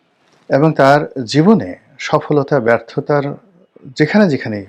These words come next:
হয়েছে যা কিছু, সব ক্ষেত্রেই তিনি, আহ,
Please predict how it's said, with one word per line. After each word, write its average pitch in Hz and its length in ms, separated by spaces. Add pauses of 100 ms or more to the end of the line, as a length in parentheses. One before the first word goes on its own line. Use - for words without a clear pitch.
(160)
হয়েছে 104 340
যা 95 140
কিছু, 196 380 (640)
সব - 240 (100)
ক্ষেত্রেই 185 320
তিনি, 117 320 (800)
আহ, - 160